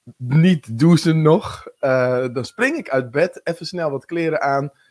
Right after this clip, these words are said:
Dan zet ik mijn computer aan. En dan zet ik, eh, mijn, eh, spulletjes, eh, wat ik wil zeggen, zet ik, eh, klaar. En, eh, dan gaan we. Dus, eh, zo gaat dat. Geen schoolbord nu dit keer. Dat ho-, ik vertel straks. Het hoort bij de ontwikkelingen van, eh,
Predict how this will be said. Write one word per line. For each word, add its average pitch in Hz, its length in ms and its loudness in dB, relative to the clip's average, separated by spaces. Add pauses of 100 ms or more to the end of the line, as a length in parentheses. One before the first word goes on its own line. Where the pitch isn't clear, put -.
(100)
Dan 113 180 -2
zet 139 120 0
ik 127 60 -4
mijn 120 120 -10
computer 165 520 -2
aan. 127 400 -2
En 113 160 -4
dan 110 200 -4
zet - 280 -8
ik, - 220 -12
eh, 101 120 -2
mijn, 95 320 -6
eh, 92 140 -6
spulletjes, 131 640 -4
eh, 104 100 -4
wat 104 180 -2
ik 110 100 -18
wil 98 180 -2
zeggen, 117 460 -2
zet - 240 -8
ik, - 220 -14
eh, 101 160 -4
klaar. 90 400 -2 (400)
En, 90 320 -4
eh, 87 120 -6
dan 117 160 0
gaan 196 380 2
we. - 180 0 (260)
Dus, 104 380 -2
eh, 98 300 0
zo 117 260 0
gaat 123 340 -4
dat. - 240 -12 (480)
Geen 285 440 0
schoolbord 180 680 2
nu 117 140 0
dit 104 200 -2
keer. 104 160 -2
Dat 120 140 -4
ho-, 131 200 -8
ik 160 100 -10
vertel 165 300 0
straks. 160 300 -6
Het 127 100 -14
hoort 151 200 0
bij 143 140 2
de 135 80 0
ontwikkelingen 131 600 -6
van, 110 320 -6
eh, 101 180 -6